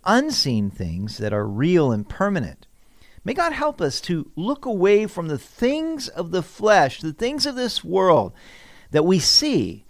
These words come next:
and to the things of the Spirit, the things of the kingdom that we cannot see. By trusting in the Lord, who we cannot see, we will find real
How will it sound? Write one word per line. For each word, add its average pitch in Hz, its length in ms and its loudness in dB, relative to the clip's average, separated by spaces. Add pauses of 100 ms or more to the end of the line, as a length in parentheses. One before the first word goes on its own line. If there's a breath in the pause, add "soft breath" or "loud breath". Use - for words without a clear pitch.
(120)
and 147 160 -2
to 170 60 0
the 180 140 2
things 262 520 0 (120)
of 170 140 -4
the 165 100 -6
Spirit, 175 800 -2 (360)
the 156 120 -6
things 240 340 0
of 185 120 -4
the 180 100 0
kingdom 156 720 0 (120)
that 151 100 -8
we 170 100 -2
cannot 233 560 0
see. 80 380 -10 (600 soft breath)
By 123 140 2
trusting 196 640 0
in 175 100 -2
the 170 120 2
Lord, 165 340 6
who 143 180 0
we 131 160 2
cannot 170 680 -4
see, 92 420 -8 (400 soft breath)
we 156 220 0
will 233 240 6
find 113 580 0
real 170 560 0